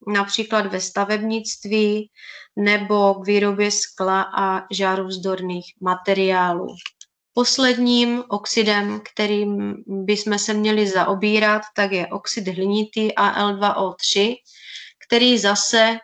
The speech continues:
v deváté třídě poznáte, eh, pod názvem korund.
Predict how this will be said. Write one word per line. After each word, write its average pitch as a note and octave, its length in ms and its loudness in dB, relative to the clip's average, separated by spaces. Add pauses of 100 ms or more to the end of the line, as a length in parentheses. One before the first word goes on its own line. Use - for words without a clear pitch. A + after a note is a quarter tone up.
(140)
v F#3+ 40 -18
deváté G#3 560 2
třídě G#3 400 -2 (100)
poznáte, G3 880 0 (680)
eh, F#3+ 960 2 (200)
pod G3 320 0
názvem G3+ 720 2 (200)
korund. A3 680 2